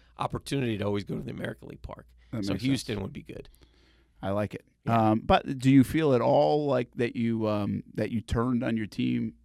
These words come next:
Speaker 2: because you, uh, buried 'em so
Speaker 1: Buried 'em?
Speaker 2: early? I mean
Speaker 1: No,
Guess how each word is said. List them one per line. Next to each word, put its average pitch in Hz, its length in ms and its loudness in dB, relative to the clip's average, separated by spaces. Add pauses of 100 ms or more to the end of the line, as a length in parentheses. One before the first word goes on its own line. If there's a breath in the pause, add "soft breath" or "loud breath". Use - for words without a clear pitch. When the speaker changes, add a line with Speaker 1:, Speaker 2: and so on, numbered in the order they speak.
Speaker 2:
because 110 380 -4
you, 104 280 -2 (360)
uh, 95 240 -2
buried 117 360 2
'em 104 80 -2
so 123 80 0
Speaker 1:
Buried - 160 2
'em? - 60 -2
Speaker 2:
early? 127 360 2 (240 soft breath)
I 135 60 0
mean 135 240 8
Speaker 1:
No, 117 400 4